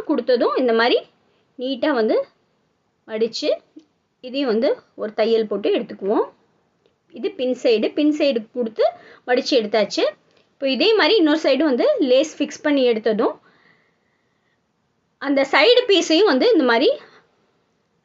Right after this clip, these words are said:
அட்டாச் பண்ணணும். அதே மாதிரி ஜிப் வைக்கிறதுக்கு முன்னாடி அந்த ஒன்றரை இன்ச் பட்டி கொடுத்து ஃபஸ்ட்டு சைடு பீஸை வந்து நம்ம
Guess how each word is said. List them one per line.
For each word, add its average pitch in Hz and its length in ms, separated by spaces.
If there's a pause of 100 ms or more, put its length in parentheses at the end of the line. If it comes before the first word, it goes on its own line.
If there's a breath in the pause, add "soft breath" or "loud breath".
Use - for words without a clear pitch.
(100)
அட்டாச் 254 320
பண்ணணும். 214 480 (600)
அதே 240 320
மாதிரி 302 260 (460)
ஜிப் 240 340
வைக்கிறதுக்கு 240 440
முன்னாடி 233 440
அந்த 262 260
ஒன்றரை 254 320
இன்ச் 320 200
பட்டி 233 220
கொடுத்து 220 260
ஃபஸ்ட்டு 311 360
சைடு 302 380
பீஸை 302 340
வந்து 240 220
நம்ம 240 200